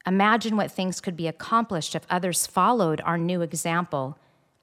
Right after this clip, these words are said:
Improved results, increased morale,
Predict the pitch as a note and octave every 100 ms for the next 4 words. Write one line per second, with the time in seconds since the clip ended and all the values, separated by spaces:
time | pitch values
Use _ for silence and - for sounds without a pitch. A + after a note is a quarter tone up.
0 | _ _ - F#3+ - - C4+ G#3+ F#3 F3+
1 | F#3+ E3 - - - - _ _ - F3
2 | - - C4+ - - F3+ E3+ F#3 D#3+ D3
3 | D#3+